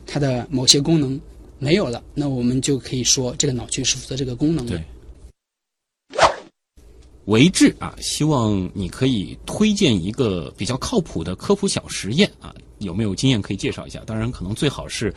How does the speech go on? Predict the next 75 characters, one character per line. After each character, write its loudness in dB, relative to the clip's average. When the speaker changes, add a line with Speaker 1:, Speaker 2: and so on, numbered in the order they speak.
Speaker 2:
在 0
你 -4
的 -12
这 -8
个 -10
视 0
觉 0
神 -4
经 4
这 0
个 0
领 -8
域 -6
的 -16
小 -8
实 -10
验。 -16
Speaker 1:
嗯， 4
其 8
实 8
我 12
们 10
在 8
科 2
普 8
夏 6
令 6
营 4
的 2
时 2
候 2
做 0
了 0
很 -6
多 0
有 2
意 2
思 2
的 -6
科 -6
普 -4
小 -6
实 -4
验。 4
Speaker 2:
嗯。 -6
Speaker 1:
那 0
今 2
天 6
我 4
就 4
给 2
大 0
家 4
讲 4
一 -2
个 0
比 -2
较 4
简 -2
单 4
的， 0
就 -4
是 0
一 0
个 0
斑 4
马 2
鱼 -4
的 -2
明 0
暗 0
偏 -2
好 0
实 -2
验。 -8